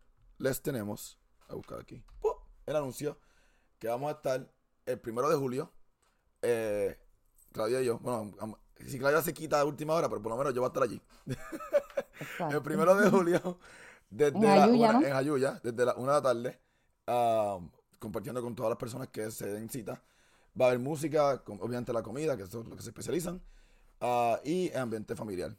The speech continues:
Speaker 1: como siempre. So, desde la una de la tarde hasta que nos voten, siempre yo siempre termino a las ocho de la noche, creo que siempre cierran, so, ahí vamos a estar todo el día. Si te dan la cita, dan la vuelta, pueden conocernos en persona, compartir, hablar, hablar del podcast, hablar de la vida,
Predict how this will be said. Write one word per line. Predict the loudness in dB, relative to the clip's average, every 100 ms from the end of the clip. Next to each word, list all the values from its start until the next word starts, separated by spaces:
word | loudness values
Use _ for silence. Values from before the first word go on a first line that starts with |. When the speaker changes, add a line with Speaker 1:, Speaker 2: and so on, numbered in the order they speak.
| -14
Speaker 1:
como | -12
siempre. | -12 -12 -16 -20 -16
So, | -8 -8
desde | -4 -4
la | -2
una | -2
de |
la | 2
tarde | 2 2 -2
hasta | -2 -8
que | -8
nos | -8 -6
voten, | -4 -4 -8 -16 -14
siempre | -10 -6
yo | -6
siempre | -6 -8
termino | -8 -10 -12 _ _ _ _ _ -8
a |
las | -6 -6
ocho | -6 -6
de |
la |
noche, | -8 -6
creo | -6
que | -4 -6
siempre | -8 -12 -8
cierran, | -6 -4 -6
so, | -10 -12 -12 _ _
ahí | -6
vamos | -6
a | -10
estar | -8
todo | -4
el | -2
día. | 4 2 2 _ -20 _
Si | -4
te | -2
dan | 0
la | 0
cita, | 0 2 2
dan | 0 0
la | 2
vuelta, | 0 -2 -6
pueden | -6 -8
conocernos | -8 -6 -6 -4 -8
en | -8
persona, | -10 -4 -2 -4 _ _ _
compartir, | -12 -12 -8 -4 -2
hablar, | 4 4 4 0 -12 _ _ _ -6
hablar | -6 -6
del | -4
podcast, | -2 -2 -2 -6 -6
hablar | -6 -6 -4
de | -2
la | -2
vida, | 2 4 6 4 2